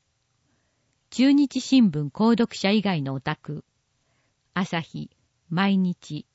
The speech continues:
読売、プラス、新聞購読されていないお宅には、中日新聞販売員によるポスティングを行います。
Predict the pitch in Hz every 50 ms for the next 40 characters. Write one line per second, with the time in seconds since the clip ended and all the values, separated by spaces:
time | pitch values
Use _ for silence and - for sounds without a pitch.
0 | _ _ _ _ - 160 170 170 165 180 202 208 196 190 180 170 180 156 - _
1 | _ _ _ _ _ _ - 208 202 175 151 - - - - 160 - _ _ _
2 | _ _ _ _ _ _ - - - 247 254 247 226 240 262 240 - - 220 226
3 | 226 - 226 - - - - 196 190 220 240 - 254 254 247 233 226 214 180 143
4 | 135 139 - - 151 160 _ - 151 147 - _ _ _ _ - 170 185 156 143
5 | 139 135 - _ _ _ _ _ _ _ _ _ _ _ - - 240 262 269 262
6 | 277 254 - - 247 - - 254 247 208 170 135 143 143 143 143 147 202 214 233
7 | 226 220 240 226 190 170 151 147 147 143 143 143 143 143 143 135 151 139 - _
8 | - 143 165 - - - - 247 247 233 226 196 208 208 190 - - - - -
9 | 165 156 147 147 143 147 143 - 139 139 135 - - - _